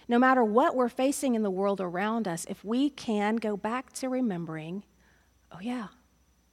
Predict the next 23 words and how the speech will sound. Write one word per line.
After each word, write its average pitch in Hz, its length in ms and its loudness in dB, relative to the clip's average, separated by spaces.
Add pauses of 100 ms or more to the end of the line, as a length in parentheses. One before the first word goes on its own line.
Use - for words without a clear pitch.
(580)
I'm 190 180 0
a 196 60 2
beloved 190 580 0
child 180 340 -6
of 180 140 -14
God. 196 460 -10 (600)
God 262 220 -2
is 294 140 -2
pleased 302 500 0
with 208 180 -4
me 170 280 -14 (640)
before 302 300 2
I've 277 180 2
done 254 240 2
anything 262 500 0 (520)
or 254 160 6
not 320 280 2
done 294 160 2
anything. - 460 -6 (1160)
I 175 120 -2
belong 185 360 -2
to - 120 -14
God." - 480 -16